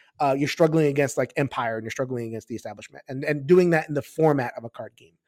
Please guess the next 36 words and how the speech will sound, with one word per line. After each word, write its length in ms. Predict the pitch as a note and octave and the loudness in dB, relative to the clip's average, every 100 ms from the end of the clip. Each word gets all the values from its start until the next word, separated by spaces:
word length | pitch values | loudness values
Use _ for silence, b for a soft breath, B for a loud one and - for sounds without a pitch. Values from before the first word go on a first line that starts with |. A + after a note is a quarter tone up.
| _ _ _ _ | _ _ _ _
So 520 | - C3+ B2+ B2+ B2+ | 0 2 4 2 2
it's, 220 | D3+ D#3 F#3 | -2 -2 -4
it's 220 | F#3 - | -4 -4
taken 260 | G3+ F#3+ F#3 | -6 -4 -2
a 80 | |
lot 240 | D#3 D3 D3 | 0 0 -2
of 180 | C#3+ C3+ | -2 -4
time, 400 | - C3 C3+ C3+ | -4 -4 -2 -4
and, 240 | B2+ A#2+ A#2 | -6 -8 -10
you 60 | |
know, 100 | A#2 | -8
I've 240 | A2 A2+ - _ _ - | -8 -10 -14 _ _ -10
definitely, 640 | A#2+ C3 B2+ B2+ A#2 A2+ b b b _ | -8 -6 -4 -2 -2 -6 b b b _
um, 480 | B2+ A#2 A2 G#2+ G#2+ _ | 0 0 -2 -6 -14 _
learned 400 | D#3 D3 D#3 E3+ | 4 6 6 6
that 140 | D#3+ D3+ | 4 2
I 340 | C#3 C#3 C3+ B2 _ _ | 2 2 0 -2 _ _
don't 260 | C#3 C3 - | -2 -2 -2
want 240 | B2+ D3 - | -6 -6 -6
to 160 | C3+ | -6
design 720 | B2 B2+ A#2+ A#2+ C3 D#3+ E3+ - | -4 -6 -4 -4 -2 -2 -2 -6
<laughs> 60 | A5 - - - - - - - - G#4+ F#4+ - - B B | -10 -18 -20 -6 -4 -4 -10 -6 -6 -2 -4 -4 -10 B B
or 80 | G#3 | 6
I'd 120 | A3 | 8
be 80 | A#3+ | 8
the 80 | B3 | 4
primary 320 | - E3+ D3 | 4 4 4
design. 200 | C3 A#2+ | 0 2
I 60 | E3 | 4
love 220 | E3 D3+ | 6 6
being, 180 | C#3 C3 | 2 0
like, 200 | A#2 - | -2 -4
a, 80 | C3+ | -6
the 240 | B2+ B2 | -2 -4
assistant 340 | - A#2+ - C3 | -4 -8 -10 -8
person. 360 | C#3 D3 C#3+ | -6 -4 -6